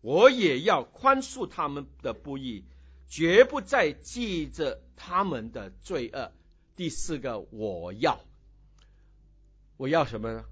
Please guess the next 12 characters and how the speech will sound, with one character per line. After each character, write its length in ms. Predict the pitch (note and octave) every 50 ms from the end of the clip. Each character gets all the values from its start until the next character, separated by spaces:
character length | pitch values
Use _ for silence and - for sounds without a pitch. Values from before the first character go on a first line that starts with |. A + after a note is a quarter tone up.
| - - -
我 140 | A2 G#2+ A2
要 360 | B2+ C3+ B2 A2+ G2+ F#2 - - - - - - - - - - _ _ _ _ _ _ _ _ _ _
饶 340 | - A2+ B2+ A#2 B2 D#3 F#3+
恕、 300 | F#3+ - A#3 E3+ B2 - - _ _ _ _ - - -
宽 300 | - - A3+ A#3 A#3+ B3
恕 320 | A#3+ - - A#3 F#3 C3 A#2+ -
他 260 | - - - - C3
们 240 | C3+ B2+ A#2+ B2 - -
一 100 | - C#3
切 200 | B2+ - - A#2+
的 100 | G#2 G2
罪。 260 | F2 - C3 G#2+ F2